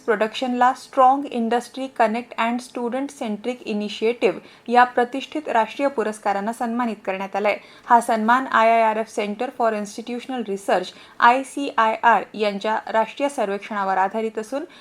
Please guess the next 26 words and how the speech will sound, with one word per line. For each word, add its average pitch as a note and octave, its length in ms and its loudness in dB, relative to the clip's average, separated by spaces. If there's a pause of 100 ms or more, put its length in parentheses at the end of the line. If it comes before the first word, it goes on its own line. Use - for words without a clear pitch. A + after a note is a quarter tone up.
(140)
दिल्लीत C4 440 -2
झालेल्या A3+ 420 0 (120)
आठव्या B3 480 0 (300)
इंडस्ट्री C4 680 -4
अकॅडेमिया B3 600 -4
कॉन्क्लेव्हमध्ये G#3 840 -4
प्रदान G#3 400 0
करण्यात F#3+ 360 -4
आला. G3 140 6 (360)
एनएडीपी A3+ 480 0
ही B3 140 -4
संस्था A3+ 380 -4
विविध G#3+ 280 -4
राष्ट्रीय G3+ 500 0
आणि A3+ 240 -2
आंतरराष्ट्रीय B3+ 600 -2
संस्थांसोबत G#3 1080 -2
भागीदारी A#3 560 2
करून G3+ 320 0 (300)
डिजिटल C#4 500 -2
स्किल A#3 420 -2
डेव्हलपमेंट, G3 540 -2 (200)
नवकल्पना G3+ 760 2 (300)
आणि A#3+ 200 2
नेतृत्व C#4+ 540 -2
विकासावर A3 600 -2